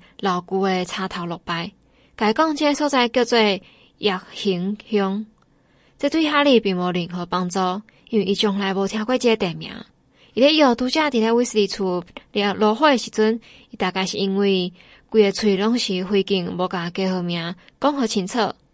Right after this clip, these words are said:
伊拍拼家己镇定落来，开始思考煞来要安怎才好。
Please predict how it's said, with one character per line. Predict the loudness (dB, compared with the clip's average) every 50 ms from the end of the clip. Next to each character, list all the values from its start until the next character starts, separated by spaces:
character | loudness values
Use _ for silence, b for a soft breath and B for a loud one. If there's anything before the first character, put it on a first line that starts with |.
| _ b b b b b
伊 | -8 -4
拍 | -4 -2 0
拼 | 2 0 0
家 | 0 2 4
己 | 6 6 6 6
镇 | 4 0 -2 -2
定 | -2 -2 -2 0
落 | 0 0
来， | -2 -2 -4 -6 -10 b b b b b
开 | -8 -4 -2 2
始 | 2 2 2
思 | 2 0 -2
考 | 0 0 2 2 2
煞 | 0 -2 -4
来 | -4 -4 -4 -4
要 | -2 -2
安 | -2 -2 -2 -2 -2 -2
怎 | -2 -2 -2 -2
才 | -4 -4
好。 | -2 -2 -2 -2 -4